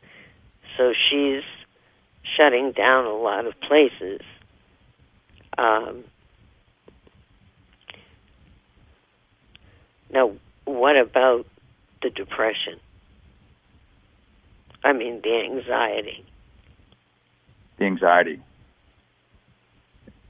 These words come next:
Speaker 1: You know, a lot of people deal with anxiety even without this particular time.
Speaker 2: Right. Right.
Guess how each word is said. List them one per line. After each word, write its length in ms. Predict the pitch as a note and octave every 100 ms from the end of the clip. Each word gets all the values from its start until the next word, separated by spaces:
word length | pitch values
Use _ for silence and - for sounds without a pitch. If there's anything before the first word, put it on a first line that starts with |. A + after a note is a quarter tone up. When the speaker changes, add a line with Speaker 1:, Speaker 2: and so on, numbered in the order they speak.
| _ - - - _ _ _ _ -
Speaker 1:
You 80 | A#2+
know, 80 |
a 20 | A2+
lot 160 | C#3+
of 100 | C#3
people 360 | - C3 A2+ A#2+
deal 260 | A#2+ A#2+
with 160 | A2 G#2+
anxiety 920 | A2+ G#2+ A2+ A2+ A2+ G2 G#2 F#2+ C3 -
even 340 | B2 G#2 G#2+ G#2
without 500 | G2+ A2+ B2+ B2 - _ _ _ _ _ _ _ -
this 140 | B2 A#2 -
particular 640 | - A#2 G#2 - G#2+ G2+
time. 320 | - - - - _ _ _ _ _ _ _ _ _ -
Speaker 2:
Right. 280 | E2 D#2 - _ _ _ _ _ _ _ _ _ _ _ _ _ _ _ _ _ _ - _ -
Right. 220 | F2